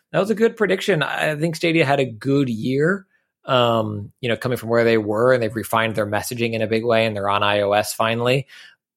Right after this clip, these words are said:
But yeah, the,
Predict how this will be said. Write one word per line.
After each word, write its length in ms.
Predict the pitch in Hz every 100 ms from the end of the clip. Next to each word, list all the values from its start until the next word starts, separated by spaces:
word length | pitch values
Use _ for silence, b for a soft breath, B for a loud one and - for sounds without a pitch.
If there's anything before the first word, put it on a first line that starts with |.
| -
But 200 | 135 - _ _ _ _ _ _ _ _
yeah, 560 | 123 123 151 123 82 - _ -
the, 520 | 104 113 110 104 98